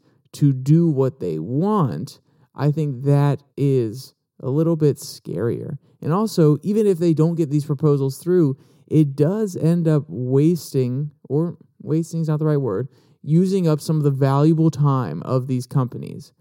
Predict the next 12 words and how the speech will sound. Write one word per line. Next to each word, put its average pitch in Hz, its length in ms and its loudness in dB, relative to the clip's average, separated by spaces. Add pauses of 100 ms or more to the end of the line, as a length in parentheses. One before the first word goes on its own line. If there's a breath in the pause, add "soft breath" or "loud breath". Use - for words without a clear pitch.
(340 soft breath)
Quote, 160 220 2
"Companies 190 480 0
are 160 60 2
facing 165 320 0
proposals 147 500 0
from 156 240 -2
both 135 360 2
sides 113 440 -6
of - 80 -6
the 127 240 -4
political 123 400 -4
spectrum, - 540 -10